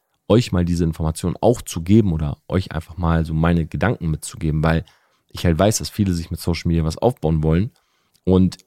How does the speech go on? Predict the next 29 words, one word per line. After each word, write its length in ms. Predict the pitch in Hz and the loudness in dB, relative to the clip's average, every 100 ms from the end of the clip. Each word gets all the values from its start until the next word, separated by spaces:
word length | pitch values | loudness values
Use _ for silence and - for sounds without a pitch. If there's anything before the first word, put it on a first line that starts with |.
| _ | _
sich 260 | - 87 95 | -8 -4 -2
das 160 | - - | -4 -2
anhören 300 | 113 104 90 | 4 4 4
und 120 | 85 | 4
sagen, 280 | 87 87 85 | 2 2 0
„Ja, 140 | - 82 | 0 0
aber 160 | 82 | 0
da 80 | 78 | 0
mache 160 | 80 80 | 0 -2
ich 120 | - | -6
nicht 120 | 78 | -6
mit.“ 320 | 87 73 - - _ _ _ _ _ _ _ - | -2 -4 -6 -20 _ _ _ _ _ _ _ -6
Ne? 240 | 80 95 | -4 -4
Und 140 | 82 | -4
deshalb 360 | 90 - 90 - _ _ _ - | -4 -2 -2 -4 _ _ _ -8
noch 400 | 85 104 - - | -2 -2 -2 -6
einmal 640 | 92 107 98 92 101 135 _ _ _ _ - | -2 0 0 0 -2 -6 _ _ _ _ -12
dieser 180 | 82 78 | -4 -4
Punkt, 380 | - 117 113 | -2 -4 -2
du 40 | 87 | -2
hast 120 | - | -2
immer 180 | 117 113 | 0 2
die 100 | 98 | 2
Entscheidung, 600 | 87 - 98 87 73 71 | 0 0 0 0 0 -4
bleib 300 | 80 101 127 | -4 -2 -2
in 140 | - 87 | -4 -4
deiner 260 | 82 80 | -4 -4
kleinen 480 | - - 98 131 151 | -6 -4 -4 -2 -6
Community 720 | - 113 95 90 78 - - | -4 0 2 2 0 -8 -18